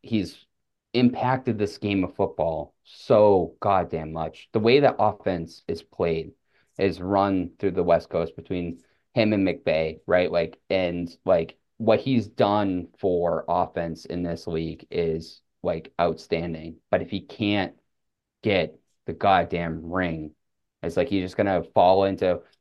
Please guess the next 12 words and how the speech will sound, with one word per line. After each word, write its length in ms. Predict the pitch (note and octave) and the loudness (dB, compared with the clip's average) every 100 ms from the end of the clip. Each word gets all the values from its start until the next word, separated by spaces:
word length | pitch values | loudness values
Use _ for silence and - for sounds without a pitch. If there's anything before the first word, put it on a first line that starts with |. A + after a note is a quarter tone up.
| - | -6
anyone 340 | A2+ A#2 B2 B2+ | 0 2 2 2
remember 480 | B2 A#2+ A#2+ B2+ | 2 2 2 0
the 300 | A2+ F#2+ F#2 F2 | 0 -2 -2 -2
Bills 260 | F#2+ A2+ | -2 0
head 200 | C3 B2+ | -2 -2
coach 280 | C#3 C#3 C#3 | 2 2 2
that 160 | A#2 G2+ | -2 0
lost 260 | G#2+ A2+ - | 0 -2 -4
four 220 | C3 C3+ | -4 -4
Super 240 | D3 C#3 | -10 -8
Bowls? 360 | C#3 D3 D3 - | -2 0 0 -2
Like, 420 | - F#2+ F2+ | -2 -2 -2